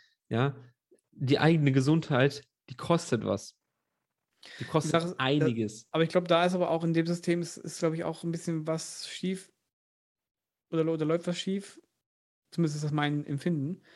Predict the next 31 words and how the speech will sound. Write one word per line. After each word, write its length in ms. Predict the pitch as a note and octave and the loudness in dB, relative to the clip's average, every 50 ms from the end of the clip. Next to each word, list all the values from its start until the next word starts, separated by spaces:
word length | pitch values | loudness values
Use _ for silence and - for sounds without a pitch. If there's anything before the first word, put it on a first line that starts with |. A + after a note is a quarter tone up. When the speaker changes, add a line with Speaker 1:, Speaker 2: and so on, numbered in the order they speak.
| - - - _ _ _ _ _ _ _ _ _ _ _ _ _ _ _ - | -20 -20 -20 _ _ _ _ _ _ _ _ _ _ _ _ _ _ _ -6
Speaker 2:
Ähm, 840 | D3 C#3+ C#3 C#3 C3+ C3+ C3+ C3+ C3+ C3 C3 C3 C3 C#3 C3+ - _ _ _ _ _ _ _ _ _ _ _ _ _ _ _ _ _ _ _ _ _ _ _ _ _ _ _ _ | -4 -2 -2 -2 -2 -2 -2 -4 -4 -4 -4 -6 -6 -8 -12 -16 _ _ _ _ _ _ _ _ _ _ _ _ _ _ _ _ _ _ _ _ _ _ _ _ _ _ _ _
dass 200 | - C#3 C3+ - | -10 -10 -10 -10
die 120 | - E3 E3 | -10 -10 -6
Ärzte 340 | - D#3+ E3+ E3+ - - E3+ | -4 -4 -4 -4 -4 -4 -4
natürlich, 680 | D#3 D3+ - E3+ D#3+ D#3+ D#3 D#3 D3+ - - - - _ | -4 -4 -2 -4 -2 -2 -2 -4 -6 -8 -16 -20 -14 _
also 180 | - D3 D3 D#3 | -6 -6 -4 -4
über 140 | D#3+ D3+ D3 | -4 -4 -6
die 60 | D3 | -4
Krankenkasse 420 | C#3+ - E3 E3 E3+ E3+ E3 D#3 D#3 | -4 -2 -2 -2 0 -2 -2 -2 -2
nicht 120 | E3 D#3+ - | -4 -4 -4
so 80 | D#3+ | -8
viel 260 | D3 - - F3+ E3+ | -10 -6 -4 -4 -2
bekommen, 520 | D#3 D3+ - - G#3+ G3 C#3+ A#2+ A#2+ A#2 A#2+ | -2 -4 -4 -2 -2 -2 -2 -2 -4 -4 -4
wie 260 | C3+ C3+ C#3 C#3 C3+ - | -4 -4 -4 -6 -6 -4
wenn 280 | C#3 C3+ C3+ C3+ C3 | -2 -2 -2 -2 -4
sie, 260 | C3 C3+ C3+ C3+ C#3 C#3+ | -6 -6 -8 -8 -8 -6
wenn 140 | C#3 C#3 C#3 | -4 -4 -4
sie 80 | C3+ C#3 | -4 -4
dir 120 | C#3 C#3 C3+ | -2 -2 -2
Sachen 300 | D3 D3 - D#3 D3+ D3+ | -2 -4 -4 -4 -6 -6
andrehen, 600 | - - D3+ D3+ D3+ D3+ C#3 D3 D3 D3 D3 C#3+ | -6 -4 -4 -4 -4 -2 -2 0 0 0 0 -2
die 420 | C#3 D3 C#3+ D3 D3 D3 D3 D3 - | -4 -4 -4 -4 -2 -2 -2 -4 -4
halt 420 | - C3 C3 C#3 C#3 - - _ - | -4 -6 -6 -6 -6 -8 -12 _ -8
keine 240 | - D#3 D#3 D3+ | -6 -4 -2 -4
Krankenkasse 480 | D3 - - F3+ F3 - D3+ C#3+ - D3 | -4 -4 -4 -4 -4 -4 -4 -6 -6 -6
bezahlt, 220 | D3 C3 D#3 C#3+ | -8 -8 -8 -8
die 40 | D3 | -6
du 100 | C#3+ D#3 | -4 -6
extra 280 | - - - - C#3+ C3 | -6 -6 -6 -6 -8 -6
zahlen 280 | - - B2+ B2 B2 | -6 -8 -8 -6 -6
musst. 320 | B2 A#2+ A2+ - - - | -6 -8 -10 -12 -14 -20